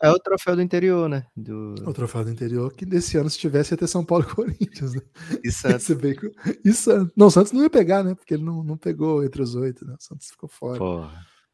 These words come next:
Speaker 2: O Santos não, não pegou o troféu do interior. Então, o Botafogo ontem empatou zero a zero. Eu nem sabia que existia, velho. A hora que eu vi isso aí, eu lembrei muito dos campeonatos fiba que a gente transmitia lá na Twitch, porque, assim, a gente tinha que,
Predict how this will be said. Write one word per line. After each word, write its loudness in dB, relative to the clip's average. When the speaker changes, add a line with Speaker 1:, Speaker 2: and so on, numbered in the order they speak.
Speaker 2:
O -20
Santos -20
não, -10
não -6
pegou -6
o -8
troféu -6
do -8
interior. -6
Então, 4
o -4
Botafogo -6
ontem 0
empatou -2
zero 0
a -2
zero. -4
Eu 2
nem 2
sabia 2
que -4
existia, -2
velho. -2
A -2
hora -4
que -4
eu 2
vi -2
isso -4
aí, 2
eu 2
lembrei 2
muito -2
dos -6
campeonatos -4
fiba -2
que 0
a 6
gente 0
transmitia 0
lá 2
na 0
Twitch, 6
porque, 2
assim, 2
a 4
gente 2
tinha 2
que, 2